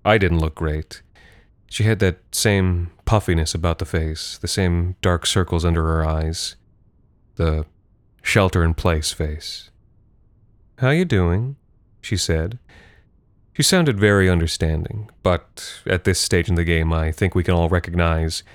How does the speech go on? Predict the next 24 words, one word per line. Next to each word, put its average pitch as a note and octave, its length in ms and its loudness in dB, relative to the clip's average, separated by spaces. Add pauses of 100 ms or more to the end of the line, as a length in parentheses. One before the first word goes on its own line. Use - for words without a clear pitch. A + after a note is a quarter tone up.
(160)
professional F#2+ 540 2
empathy E2+ 320 -2
when E2 120 0
we E2 120 0
hear D#2 180 -4
it. - 300 -14
Yeah, A2+ 160 2
yeah, F#2 240 2
we F#2 100 2
have F2+ 60 -2
to - 80 -4
pretend F#2+ 240 0
to F2+ 80 -2
care, E2+ 240 0
but F#2 160 -2
let's F#2 200 -2
just - 220 -10
move F2+ 160 0
along. E2 380 -4 (1080)
I G2+ 120 6
moved F2+ 320 4
us E2+ 100 0
along. D#2+ 520 -2 (1080)
"Okay," E3 440 2